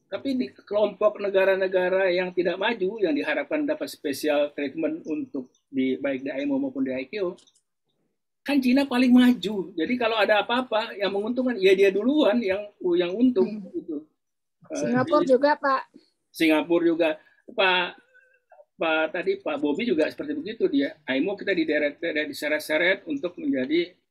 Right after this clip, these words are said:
Speaker 1: negara berkembang. China plus tujuh tujuh, plus Indonesia, India, dan Brik, dan segala macam lah. Pokoknya supaya against negara Eropa dan negara Amerika gitu. Tapi begitu dapat manfaat, yang dapat manfaat ya yang maju duluan lah, pasti yang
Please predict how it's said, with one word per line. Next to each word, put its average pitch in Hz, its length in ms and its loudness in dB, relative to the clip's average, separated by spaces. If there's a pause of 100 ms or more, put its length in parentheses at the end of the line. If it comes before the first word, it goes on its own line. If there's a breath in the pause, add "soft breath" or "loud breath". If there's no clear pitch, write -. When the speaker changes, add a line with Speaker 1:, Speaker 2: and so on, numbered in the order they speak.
Speaker 1:
negara 131 320 -2 (400)
berkembang. 147 720 -4 (580)
China 180 420 2
plus 180 240 -6
tujuh 165 240 -2
tujuh, 175 460 0
plus 185 240 -6 (100)
Indonesia, 165 560 0
India, 165 400 2
dan 156 160 0
Brik, 190 400 -2
dan 190 160 2
segala 185 320 0
macam 185 240 -2
lah. 180 140 -4 (680)
Pokoknya 185 320 2
supaya 196 400 0
against 180 480 0 (240)
negara 143 480 -2
Eropa 151 400 -4
dan 139 240 -2
negara 131 480 -4 (160)
Amerika 135 560 -6
gitu. 123 240 -12 (380)
Tapi 196 100 0
begitu 208 320 2
dapat 190 280 0
manfaat, 202 520 0 (380)
yang 160 160 2
dapat 185 100 -6
manfaat 165 400 -4
ya 160 200 2
yang 160 40 2
maju 151 240 2
duluan 147 400 0
lah, 139 160 -6
pasti - 240 -8
yang 131 240 -6